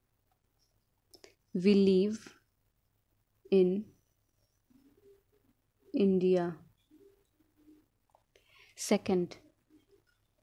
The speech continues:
we went to the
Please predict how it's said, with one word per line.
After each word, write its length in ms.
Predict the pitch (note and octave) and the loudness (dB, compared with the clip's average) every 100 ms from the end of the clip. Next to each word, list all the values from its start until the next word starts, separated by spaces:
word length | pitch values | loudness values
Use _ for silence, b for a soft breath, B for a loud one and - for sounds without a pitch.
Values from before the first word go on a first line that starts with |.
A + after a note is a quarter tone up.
| D4+ _ _ _ _ _ _ _ _ _ | _ _ _ _ _ _ _ _ _ _
we 560 | G3+ F3+ G3+ F#3 G#3+ A3+ _ _ _ _ _ _ _ _ _ _ _ _ _ _ _ _ _ _ _ _ _ _ _ _ | -8 -4 -2 -2 -4 -8 _ _ _ _ _ _ _ _ _ _ _ _ _ _ _ _ _ _ _ _ _ _ _ _
went 600 | F#3+ F#3 G3 G#3+ A3+ - - _ _ _ _ _ _ _ _ _ _ _ _ _ _ _ _ _ _ | -10 -4 -4 -4 -8 -16 -20 _ _ _ _ _ _ _ _ _ _ _ _ _ _ _ _ _ _
to 180 | F#3+ F3+ | -6 -4
the 340 | F3 F3 G3 | -4 -6 -8